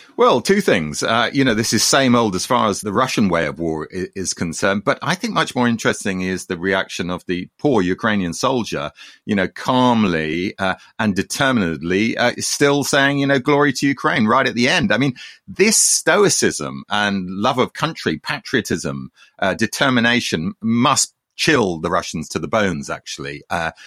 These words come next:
they kill this guy. But if that's the motivation of the whole country, whereas on the other hand, the Russians simply don't have that same kind of morale and motivation,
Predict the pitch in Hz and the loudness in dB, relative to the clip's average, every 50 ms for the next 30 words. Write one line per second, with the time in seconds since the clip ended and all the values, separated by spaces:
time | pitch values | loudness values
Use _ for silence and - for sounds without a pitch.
0 | - _ _ 98 87 - - 156 139 113 98 113 113 - - - 98 80 76 78 | -20 _ _ -4 -4 -2 0 2 2 2 2 2 0 0 -2 -2 0 0 0 -2
1 | 73 - 127 - - 196 180 175 - - 190 160 151 151 127 123 110 120 113 - | -2 -4 -4 -2 -2 -4 -4 -4 -4 -4 -2 0 0 2 2 2 2 2 0 0
2 | - 110 95 101 95 120 113 95 85 - - 127 113 107 - - 87 76 73 71 | -2 -4 -2 -2 -2 -2 -2 -2 -4 -6 -4 -4 -4 -4 -6 -6 -6 -6 -6 -8
3 | - - - - - _ - - - 135 117 135 139 127 117 110 107 117 110 110 | -10 -16 -20 -20 -20 _ -18 -14 -8 -2 2 4 4 4 4 4 2 2 2 2
4 | 107 110 104 98 92 120 107 101 98 98 107 - - 104 90 - - - - - | 2 2 0 0 0 0 0 0 0 -2 -2 -2 -4 -6 -4 -4 -4 -4 -2 -2
5 | 185 156 147 - _ - 107 98 92 90 117 107 101 95 - - - 120 120 113 | 0 0 -2 -4 _ -6 -4 -4 -2 0 0 0 0 -2 -6 -8 -6 -4 -2 -2
6 | 92 82 - - 90 85 - - - - 101 90 85 82 - - 98 90 85 78 | -4 -4 -4 -4 -4 -4 -4 -6 -4 -4 -2 -2 -2 -4 -6 -4 -4 -4 -2 -4
7 | 80 82 87 90 92 98 98 92 82 76 76 78 76 69 - 76 73 73 67 71 | -4 -2 0 2 2 2 2 0 -2 -4 -6 -8 -8 -10 -10 -12 -14 -14 -14 -14
8 | - - 65 | -16 -16 -16